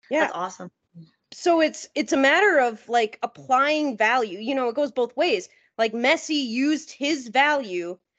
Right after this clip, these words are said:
Speaker 1: to
Speaker 2: Mm-hmm.
Speaker 1: help to bring in other companies to
Speaker 2: Yeah.
Speaker 1: provide himself with limitless, limitless money potential.
Speaker 2: Yeah.
Speaker 1: But that also means that those companies provided him value too instead of money.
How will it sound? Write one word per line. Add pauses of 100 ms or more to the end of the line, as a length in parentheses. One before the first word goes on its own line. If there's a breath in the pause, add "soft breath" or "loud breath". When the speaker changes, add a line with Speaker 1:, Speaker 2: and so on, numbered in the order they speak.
(240)
Speaker 1:
to
Speaker 2:
Mm-hmm.
Speaker 1:
help (340)
to
bring
in
other
companies
to
Speaker 2:
Yeah.
Speaker 1:
provide
himself
with
limitless, (160)
limitless
money (280)
potential.
Speaker 2:
Yeah. (540)
Speaker 1:
But
that
also
means
that (240)
those
companies
provided
him
value
too
instead
of
money.